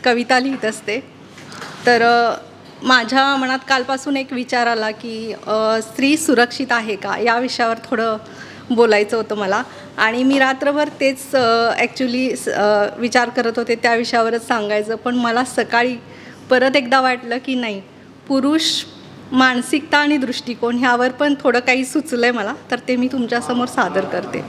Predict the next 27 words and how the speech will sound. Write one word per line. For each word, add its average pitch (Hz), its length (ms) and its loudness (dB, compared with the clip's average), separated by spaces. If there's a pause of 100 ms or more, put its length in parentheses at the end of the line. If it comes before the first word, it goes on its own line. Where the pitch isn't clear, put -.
(720)
अ, 220 80 6 (2500)
स्त्री 311 300 4
सुरक्षित 277 500 4
आहे 226 260 2
का? 208 220 0 (120)
खरंच 277 360 0 (340)
स्त्री 285 300 2
सुरक्षित 277 540 2
आहे 240 240 -2
का? 214 220 -6 (580)
आई 269 300 4
आजीचा 240 520 -2
आदर्श 226 440 0
घेत 220 260 -2 (580)
काळानुसार 285 720 4
तू 302 80 -2
बदलत 233 460 2
आहेस, 226 340 -4 (580)
नव्याने 269 480 4
पुन्हा 277 400 -2
तू 294 220 -4
सर्व 285 380 0
क्षेत्रात 294 500 0
यशस्वी 262 560 0
होताना 247 380 2
दिसत 233 420 -4
आहेस. 202 300 -4